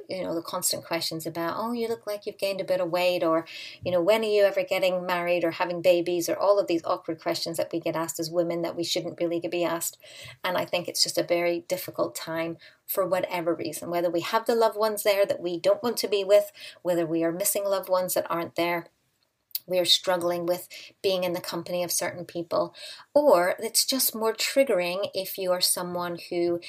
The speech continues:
is choosing to be sober, or if you're trying to stick to an eating plan,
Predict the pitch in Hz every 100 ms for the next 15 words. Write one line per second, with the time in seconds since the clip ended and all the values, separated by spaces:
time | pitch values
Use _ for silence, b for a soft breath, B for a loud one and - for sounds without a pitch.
0 | B B - 170 165 - 175 165 180 175
1 | 208 - 170 165 160 170 170 170 180 165
2 | 165 165 160 165 165 180 - 202 - 208
3 | - 170 170 170 - 170 170 175